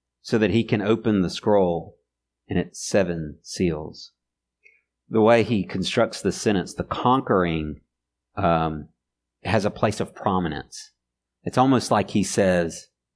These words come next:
"He's conquered. That Lion of the tribe of Judah, that Root of David, the Lion, the Root,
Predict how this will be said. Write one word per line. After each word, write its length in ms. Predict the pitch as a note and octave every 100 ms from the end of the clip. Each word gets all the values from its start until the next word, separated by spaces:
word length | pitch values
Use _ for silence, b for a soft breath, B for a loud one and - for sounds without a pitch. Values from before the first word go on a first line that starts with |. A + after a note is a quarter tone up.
| _ _
"He's 220 | - E3+ -
conquered. 640 | F3 F#3 F#3 A2+ D2+ - _ _ _ _ _ A2+
That 280 | C3 D3+
Lion 600 | C3+ D#3 D#3 D3 B2+ G2 -
of 100 | A#2
the 80 | A#2+
tribe 280 | C#3 C3+ A2+
of 60 | G2
Judah, 420 | A#2+ F#2+ D#2+ - _ _ _
that 180 | A#2 A#2+
Root 460 | G#2+ D3+ D3+ A2+ A2
of 140 | G2
David, 440 | A#2+ A2+ F2 D#2+ - _ _ _ _ _
the 80 | -
Lion, 720 | A#2 C#3+ E3+ E3+ E3 E3 F3 - -
the 80 | G#2+
Root, 500 | D3 E3+ E3+ -